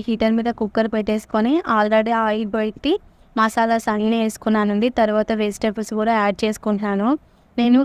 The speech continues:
కన్నయ్యని స్కూల్ నుంచి తీసుకొచ్చే టైమ్ అయింది కదా, అందుకే హడావిడిగా పని చేసుకుంటానండి. వెజిటేబుల్స్ అన్నీ వేసి ఒక్కసారి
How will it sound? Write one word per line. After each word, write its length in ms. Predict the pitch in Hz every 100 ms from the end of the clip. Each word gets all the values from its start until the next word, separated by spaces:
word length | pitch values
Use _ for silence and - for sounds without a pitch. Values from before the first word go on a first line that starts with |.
| 254
కన్నయ్యని 480 | 214 220 233 240 285 277
స్కూల్ 240 | - 233 247
నుంచి 160 | 247 240 -
తీసుకొచ్చే 420 | 220 - 220 233 220 208
టైమ్ 200 | 208 233
అయింది 200 | 220 220 214
కదా, 160 | 208 240 220
అందుకే 500 | 220 226 220 - 247 370 - - _ -
హడావిడిగా 520 | 226 226 233 233 240 254
పని 140 | 226 214 226
చేసుకుంటానండి. 880 | 220 - 220 214 214 208 196 208 302 392 - - _ _ _ _ - - - - 240
వెజిటేబుల్స్ 540 | 240 - 269 247 247 233
అన్నీ 200 | 226 226 220
వేసి 200 | - 285 240
ఒక్కసారి 460 | 214 233 226 214